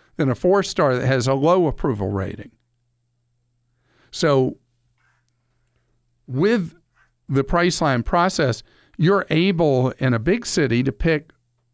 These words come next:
well, even a midsize, you're able to pick what part of town you're in. And sometimes you'll be able to suss out when you look at listings in a neighborhood,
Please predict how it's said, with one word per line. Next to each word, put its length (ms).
well, 140
even 220
a 40
midsize, 600
you're 160
able 180
to 60
pick 320
what 320
part 240
of 100
town 380
you're 220
in. 80
And 140
sometimes 540
you'll 100
be 160
able 160
to 120
suss 380
out 400
when 180
you 140
look 340
at 160
listings 760
in 160
a 100
neighborhood, 800